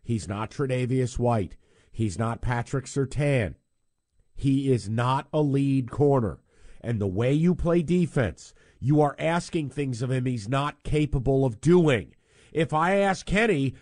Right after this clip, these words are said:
to go sing Vivaldi's greatest hits, he couldn't do it. He's a phone screener. He's not in the opera. Hey, Kenny, go compete in the Olympics at anything. Also going to fail.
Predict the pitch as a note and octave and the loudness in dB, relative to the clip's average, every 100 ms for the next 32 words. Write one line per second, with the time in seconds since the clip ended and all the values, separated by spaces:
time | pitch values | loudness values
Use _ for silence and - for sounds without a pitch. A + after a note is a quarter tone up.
0 | _ - F3+ E3+ G3 F#3+ - G#3+ G3+ D3+ | _ -2 0 4 4 2 0 0 0 -2
1 | F#3 D3 F3+ G#3+ F#3 F#3+ C3+ E3+ G3 F#3+ | 0 0 0 0 0 -4 -4 -2 0 0
2 | - G3 G#3+ - - _ G#3 G#3+ F3+ C4+ | -2 -2 -2 -4 -16 _ -6 -2 -2 -2
3 | D4 A3 F3+ B3 G3 - _ _ _ _ | -4 -2 2 4 4 0 _ _ _ _
4 | _ _ - A3+ A#3+ A#3+ B3 C4 F#3 - | _ _ -4 0 0 0 2 2 2 -2
5 | G3 D#3 A#2+ - _ - A3+ - A3 A#3 | 0 0 -4 -10 _ -2 -2 0 2 2
6 | A3 A3+ G#3 G#3 - D#3+ - _ _ _ | 0 0 2 0 0 -4 -4 _ _ _
7 | _ _ _ _ _ _ _ - A#3 A#3 | _ _ _ _ _ _ _ -2 0 0
8 | G3 B3+ G#3+ B2+ - _ - G#3 A3+ A#3 | 0 2 2 -2 -6 _ 0 2 2 -2
9 | F#3 A#3 B3 A3 A3 G3 F#3 A3+ A3 F3+ | 2 0 0 -4 -2 0 2 2 0 -4
10 | - G3+ G3+ A3 A#3+ A#3 D#3+ C#3+ E2+ D2 | -4 -6 -4 -2 0 0 0 -2 -2 -12
11 | _ _ G#3+ C4 C4 G#3+ F3+ B2 - F#3 | _ _ 4 4 4 0 0 0 2 2
12 | G#3+ G#3 G3+ - G3+ G3+ F3 C3 D#2 | 2 0 -4 -2 0 2 2 0 -4